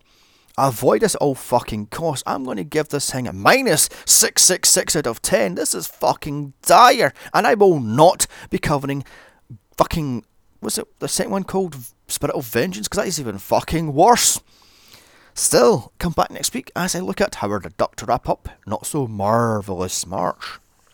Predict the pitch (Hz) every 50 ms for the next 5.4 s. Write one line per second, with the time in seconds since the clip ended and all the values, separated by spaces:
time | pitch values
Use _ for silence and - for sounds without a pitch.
0 | _ _ _ _ _ _ _ _ _ _ _ _ _ _ _ _ _ - - 156
1 | 147 - - - 135 104 85 76 - _ - 101 123 147 151 147 156 80 - 151
2 | 139 - - - 87 82 85 95 - - 139 120 117 101 98 151 226 233 214 196
3 | 143 113 - - - - 85 107 120 - - - 131 - - - _ - 76 82
4 | 87 87 92 101 113 156 - - - - 87 85 80 76 69 69 - 104 139 -
5 | - 170 120 92 85 - -